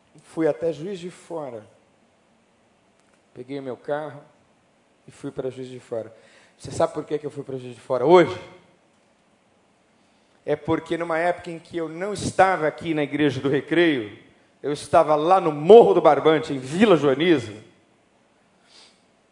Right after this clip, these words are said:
eu me tornei amigo de uma família.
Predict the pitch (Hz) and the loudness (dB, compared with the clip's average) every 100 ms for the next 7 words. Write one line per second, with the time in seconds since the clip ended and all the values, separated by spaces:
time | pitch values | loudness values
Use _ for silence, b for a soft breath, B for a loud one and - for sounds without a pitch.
0 | _ _ _ 160 170 185 190 170 190 175 | _ _ _ -4 -4 0 0 2 0 0
1 | 165 185 170 175 175 - 180 165 160 127 | -2 -4 -2 -2 -2 2 0 2 0 -2
2 | 101 | -6